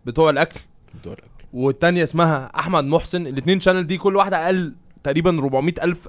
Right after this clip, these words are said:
Speaker 1: سبسكرايبر. انا عايز اقول لكم يا جماعه ان تشانل واحده بس ان انت تعملها الموضوع صعب جدًا جدًا جدًا جدًا جدًا ان انت تعمله.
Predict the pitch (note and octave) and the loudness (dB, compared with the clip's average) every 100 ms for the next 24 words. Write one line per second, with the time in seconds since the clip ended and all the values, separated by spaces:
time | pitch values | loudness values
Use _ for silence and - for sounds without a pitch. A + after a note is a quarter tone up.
0 | C#3+ B2 B2 - D3 E3 F3 - - - | -10 -8 -10 -2 0 0 -4 -10 -20 -20
1 | - - - C3+ F#3+ A3+ A#3 A3+ E3+ F#3 | -20 -12 -6 0 2 2 0 0 -2 -2
2 | G#3 D#3 C#3 F#3+ G#3+ F3 E3+ E3+ D#3+ F3 | -2 -4 -2 -2 0 0 -2 -2 -4 -4
3 | D#3 F3 F3 B2+ B2 E3+ F3+ F3+ - A#2+ | -6 -6 -8 -10 -8 -6 -6 -8 -10 -8
4 | B2 E3+ D#3+ E3 D#3+ D#3 D3+ C#3 D3+ C#3 | -2 -2 -2 -2 0 2 0 0 0 0
5 | D3 C#3 C3 C#3 C3 B2+ B2 C3+ B2+ B2 | -2 -4 -2 -2 -2 -4 -2 -2 -4 -4
6 | B2+ B2 A#2+ A#2+ C#3+ C3 C3+ C3 G2+ G2+ | -6 -6 -6 -6 -6 -8 -10 -12 -18 -18